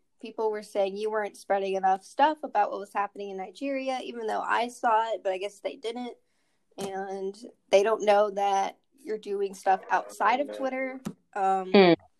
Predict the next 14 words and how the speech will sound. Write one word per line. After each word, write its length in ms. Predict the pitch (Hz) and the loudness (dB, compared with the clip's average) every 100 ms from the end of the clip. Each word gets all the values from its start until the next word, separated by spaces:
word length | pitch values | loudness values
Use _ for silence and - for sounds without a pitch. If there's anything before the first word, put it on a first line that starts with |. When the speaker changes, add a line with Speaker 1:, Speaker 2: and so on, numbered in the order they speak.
| _ _ _ - | _ _ _ -20
Speaker 1:
but, 300 | 185 196 - | -2 0 2
like, 280 | 190 185 _ _ | -2 -2 _ _
people 300 | 208 208 214 | -12 -8 -8
just 340 | 208 - - | -8 -14 -8
assumed 720 | - 220 269 302 262 254 254 - | -4 0 4 4 2 -4 -10 -2
that 260 | 196 190 196 | 0 0 -2
you 120 | 208 | 0
weren't 220 | 226 202 | 0 4
doing 280 | 220 202 190 | 4 4 2
enough 460 | 202 220 - _ - - | 2 0 -2 _ -4 0
as 200 | 208 - | 0 0
a 40 | |
big 180 | - 180 | -8 -8
account. 400 | 180 208 185 | -10 -10 -10